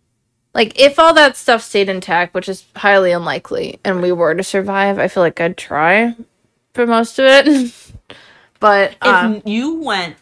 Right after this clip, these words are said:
Speaker 2: and woke up and you saw your parents' dead bodies and Nadia's dead body, you come over here, you see my dead body, you would wanna survive still?
Speaker 1: Oh, I would not, because I'd be completely traumatized and
Speaker 2: Yeah.
Speaker 1: always think something's following me behind my back.
Speaker 2: Yep. So I would have just been like, "You know what? It's time to end it."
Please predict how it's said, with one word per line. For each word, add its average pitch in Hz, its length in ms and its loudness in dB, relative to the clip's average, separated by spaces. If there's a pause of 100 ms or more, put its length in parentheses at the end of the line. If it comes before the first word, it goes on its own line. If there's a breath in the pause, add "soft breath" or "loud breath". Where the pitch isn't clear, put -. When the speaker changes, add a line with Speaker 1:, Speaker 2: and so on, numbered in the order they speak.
Speaker 2:
and 185 220 -10
woke 180 300 -8
up 151 280 -8
and 170 160 -12
you 170 80 -10
saw 180 280 -4
your 156 160 -10
parents' 185 500 -10
dead 170 220 -8
bodies 160 560 -6
and 151 160 -14
Nadia's 156 480 -6
dead 156 240 -12
body, 156 280 -6
you 156 220 -14
come 196 240 -10
over 175 220 -8
here, 156 320 -10
you 156 220 -10
see 175 200 -14
my 156 300 -8
dead 160 260 -8
body, 147 320 -4
you 156 220 -12
would 165 100 -12
wanna 165 300 -6
survive 143 480 -10
still? 175 420 -10 (140)
Speaker 1:
Oh, - 280 -6
I 196 140 4
would 190 260 2
not, 175 360 0
because 196 400 -2
I'd 190 200 -2
be 196 140 -2
completely 190 460 -4
traumatized 214 840 -2
and 190 140 -2
Speaker 2:
Yeah. - 80 0
Speaker 1:
always 190 280 2
think 175 220 -6
something's 180 420 -8
following 165 440 -4
me 175 80 -6
behind 180 260 -6
my 151 60 -8
back. 160 440 0
Speaker 2:
Yep. - 320 -20
So - 140 -12
I 151 140 -4
would 185 100 -10
have 185 80 -18
just 165 180 -14
been 170 140 -12
like, 165 160 -12
"You 170 80 -12
know 196 60 -12
what? 190 260 -8
It's - 100 -18
time 165 180 -10
to - 60 -12
end 151 160 -12
it." 139 200 -12